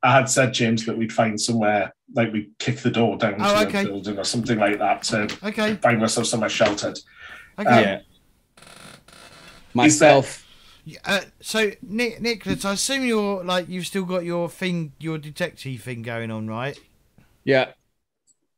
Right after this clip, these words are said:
Speaker 2: Yeah, it's still going off.
Speaker 3: Hey, guys, we gotta get out of here. <clears throat> We gotta move. Uh, Sergeant Payne's in a bad spot. Is he good to move? If he is, we gotta go.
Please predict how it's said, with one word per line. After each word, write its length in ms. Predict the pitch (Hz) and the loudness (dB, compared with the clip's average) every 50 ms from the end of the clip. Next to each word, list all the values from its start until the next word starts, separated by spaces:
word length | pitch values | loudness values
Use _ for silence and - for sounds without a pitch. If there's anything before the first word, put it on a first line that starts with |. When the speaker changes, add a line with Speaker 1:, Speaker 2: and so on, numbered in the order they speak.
| _ _ _ _ _ _ _ _ _ _ _ | _ _ _ _ _ _ _ _ _ _ _
Speaker 2:
Yeah, 200 | 175 165 151 147 | -2 0 0 0
it's 180 | 151 175 165 | -2 -4 -6
still 240 | - - 240 233 208 | -6 -6 -4 -4 -4
going 280 | 175 185 170 156 151 147 | -2 -2 -2 0 -2 -2
off. 440 | 131 117 117 110 - - - - _ _ _ _ _ _ _ _ _ _ _ _ _ _ _ _ _ _ _ _ _ _ _ _ - | -4 -6 -8 -10 -16 -20 -20 -20 _ _ _ _ _ _ _ _ _ _ _ _ _ _ _ _ _ _ _ _ _ _ _ _ 2
Speaker 3:
Hey, 160 | 139 131 123 | 2 4 4
guys, 240 | 127 123 123 107 120 | 4 4 4 4 2
we 80 | 131 | 2
gotta 200 | 120 123 117 113 98 | 2 2 2 2 2
get 140 | 110 107 | 2 2
out 100 | 104 101 98 | 2 0 -2
of 40 | 98 | -4
here. 220 | 104 104 98 95 - _ _ _ _ _ _ - | -4 -6 -8 -8 -14 _ _ _ _ _ _ -18
<clears throat> 240 | 127 - - _ | -18 -18 -14 _
We 80 | 123 123 | -8 -6
gotta 200 | 113 117 110 107 | -4 -4 -2 -2
move. 300 | 107 107 107 107 101 92 - - _ _ - | -2 -2 -2 -4 -4 -8 -12 -20 _ _ -6
Uh, 180 | 107 104 104 | -4 -2 -2
Sergeant 360 | 101 - 123 117 104 113 107 - | 0 0 0 0 0 -4 -6 -4
Payne's 580 | 120 117 113 113 113 113 110 107 104 - - | -4 -2 0 0 0 0 -2 -2 -6 -8 -8
in 120 | 107 107 104 | -6 -6 -4
a 40 | |
bad 220 | 92 104 104 104 104 | -2 0 0 0 0
spot. 360 | - - - 110 101 101 - - _ _ - | -2 -2 0 0 0 0 -2 -6 _ _ -2
Is 160 | 131 123 101 | -2 0 2
he 100 | 135 143 | 0 0
good 220 | 135 143 147 131 127 | 2 2 2 2 2
to 80 | 131 | 0
move? 360 | 127 131 139 147 151 143 143 - | 0 0 0 0 -2 -4 -6 -10
If 180 | 123 113 110 - | -10 -10 -10 -8
he 220 | 113 110 120 127 | -6 -2 0 2
is, 320 | 131 139 135 127 - - - | 2 2 2 0 -4 -10 -10
we 100 | - 117 | -8 -4
gotta 200 | 110 113 107 101 | -2 -2 -2 -2
go. 280 | 98 87 101 95 95 | -4 -4 -4 -4 -4